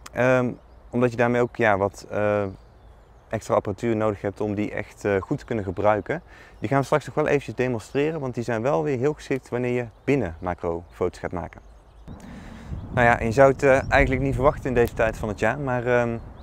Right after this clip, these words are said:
af en toe zijn er nog steeds, eh, paddenstoelen te vinden.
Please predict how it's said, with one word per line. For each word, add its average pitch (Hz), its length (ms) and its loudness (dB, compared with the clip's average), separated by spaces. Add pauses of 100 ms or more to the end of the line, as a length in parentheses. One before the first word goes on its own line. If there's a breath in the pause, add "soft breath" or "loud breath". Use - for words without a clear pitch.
(160)
af 160 180 0
en 127 80 -6
toe 180 220 0 (200)
zijn 127 160 -6
er 123 60 -4
nog 117 100 -6
steeds, - 380 -2
eh, 104 240 0 (480)
paddenstoelen 113 440 -4
te - 80 -12
vinden. 87 340 -6